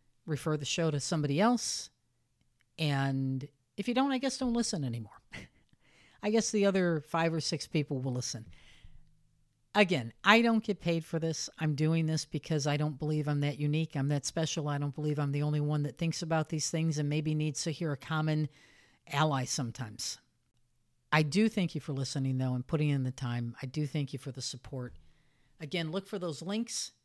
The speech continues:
There's gonna be links to products. It's gonna vary. And again, I'm not being paid by anybody. Life is tough, and if I've done some research that only I have time to do and found some things that you guys might like, I'll put it out there and share it with you.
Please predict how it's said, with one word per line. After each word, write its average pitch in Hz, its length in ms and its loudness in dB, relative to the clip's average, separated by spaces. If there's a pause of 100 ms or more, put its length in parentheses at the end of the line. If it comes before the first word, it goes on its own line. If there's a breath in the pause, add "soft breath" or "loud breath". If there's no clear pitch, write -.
(120)
There's 143 180 -6
gonna 151 180 -4
be 147 140 -4
links 214 300 0
to 190 80 -8
products. 220 480 -2
It's 156 160 -4
gonna 147 220 -2
vary. 185 460 2
And 143 120 0
again, 143 360 0
I'm 165 160 2
not 220 200 0
being 175 280 0
paid 170 420 0 (200)
by 135 140 -2
anybody. 120 560 -6 (640 soft breath)
Life 165 240 2
is - 160 -2
tough, 170 280 2
and 135 120 0
if 131 120 -2
I've 156 200 4
done 156 200 2
some 143 300 0
research 151 500 -2
that 139 220 -2
only 156 260 2
I 147 160 2
have 151 240 0
time 147 280 2
to 135 80 2
do 147 280 6
and 135 180 -2
found 147 260 2
some 143 160 -2
things 143 320 0
that 147 100 -6
you 151 100 -6
guys 143 260 0
might 143 180 -2
like, 190 360 -2
I'll - 80 -2
put 220 140 -4
it 214 120 -2
out 208 200 0
there 220 120 -2
and 202 100 0
share 196 240 0
it - 80 -6
with 110 160 -10
you. - 80 -20